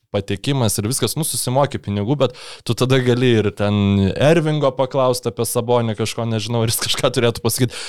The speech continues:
Ir taip toliau, ir taip toliau, ir taip toliau, žinai. Ir, nu, ir tą žm-, tą žiniasklaidą daro, tai visien generuoja klikus.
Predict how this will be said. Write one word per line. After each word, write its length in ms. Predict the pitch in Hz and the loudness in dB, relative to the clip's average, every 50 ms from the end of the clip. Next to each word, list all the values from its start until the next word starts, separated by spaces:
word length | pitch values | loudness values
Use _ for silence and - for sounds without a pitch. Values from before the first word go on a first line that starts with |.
| - | -6
Ir 160 | - 123 131 - | -2 0 0 2
taip 180 | - 151 - | 0 -2 0
toliau, 300 | - 139 127 143 156 175 | 2 2 4 4 4 4
ir 80 | 160 139 | 4 2
taip 160 | 147 120 - | -2 -2 0
toliau, 240 | - 135 139 135 131 | 0 2 2 2 2
ir 80 | 123 | 2
taip 160 | - - 120 - | 0 -2 -2 0
toliau, 280 | - 143 147 151 120 | 0 2 4 4 4
žinai. 320 | 98 87 95 101 110 113 113 113 107 | 4 2 0 0 0 0 0 0 0
Ir, 380 | 73 80 104 110 110 107 110 107 98 - - - - - - | 0 0 0 2 2 2 2 0 0 -4 -10 -18 -20 -16 -6
nu, 220 | - 117 127 127 117 107 98 71 - _ _ _ _ _ _ _ _ _ _ _ _ _ _ _ _ _ _ _ _ - | -2 0 2 4 2 2 0 -2 -6 _ _ _ _ _ _ _ _ _ _ _ _ _ _ _ _ _ _ _ _ -4
ir 220 | 113 101 104 104 95 | -2 0 0 -2 0
tą 180 | - 110 104 104 | 0 0 0 0
žm-, 260 | 98 110 110 - 101 | -2 -4 -6 -8 -6
tą 180 | - - 110 107 107 | -4 0 0 0 0
žiniasklaidą 800 | 98 - 104 101 110 110 104 95 98 - - 107 104 104 107 110 | 0 -2 -4 -2 -2 0 0 0 -2 -4 -4 -6 -4 -4 -2 0
daro, 400 | 110 101 95 92 90 90 95 95 95 | 0 2 2 2 2 0 0 -2 -2
tai 200 | - - 101 101 | -2 -4 -4 -4
visien 400 | 95 92 98 - - 101 98 98 | -4 -6 -6 -4 -2 -2 -2 -2
generuoja 540 | 101 98 98 98 95 98 98 98 101 98 98 | -2 -2 -2 -2 -2 0 0 0 0 0 -2
klikus. 540 | - - 101 92 90 - - 101 101 - | -4 -6 -6 -6 -4 -4 -4 -6 -6 -6